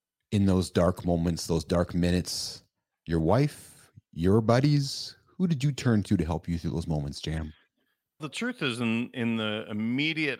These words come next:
Speaker 2: aftermath, I turned to, I wrote and wrote and
Speaker 1: Mm-hmm.
Speaker 2: wrote because there was some crazy shit going through my head in terms of just think of some vile, nasty stuff. I didn't wanna share that with anyone or bring that on.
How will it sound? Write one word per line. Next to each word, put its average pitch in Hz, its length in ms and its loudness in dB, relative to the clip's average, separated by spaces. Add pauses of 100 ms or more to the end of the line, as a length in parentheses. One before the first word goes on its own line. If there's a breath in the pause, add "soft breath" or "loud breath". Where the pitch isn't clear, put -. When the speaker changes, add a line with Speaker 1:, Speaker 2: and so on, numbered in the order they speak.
Speaker 2:
aftermath, 95 880 -2 (380)
I 110 140 -2
turned 110 360 -6
to, 95 400 -6 (300)
I 98 100 -4
wrote 107 480 -4
and 87 180 -14
wrote 117 440 -4
and 98 140 -6
Speaker 1:
Mm-hmm. 80 60 -8
Speaker 2:
wrote 104 220 -2 (100)
because 95 280 -14
there 139 120 -8
was 139 120 -14
some 123 200 -16
crazy 123 540 -8
shit - 320 -6
going 107 180 -8
through 104 140 -12
my 104 180 -6
head 127 380 -2
in 104 160 -8
terms 107 360 -8
of 104 280 -4 (100)
just - 280 -14
think 127 200 -10
of 139 140 -10
some 131 320 -10 (140)
vile, 92 500 -4
nasty 95 500 -10
stuff. - 320 -10
I 143 60 -2
didn't 214 240 -8
wanna 120 220 -2
share 113 480 -6
that 92 400 -2
with 98 280 -10 (140)
anyone 104 640 -4
or 98 160 -10
bring 113 400 -4
that 98 160 -2
on. 92 240 -6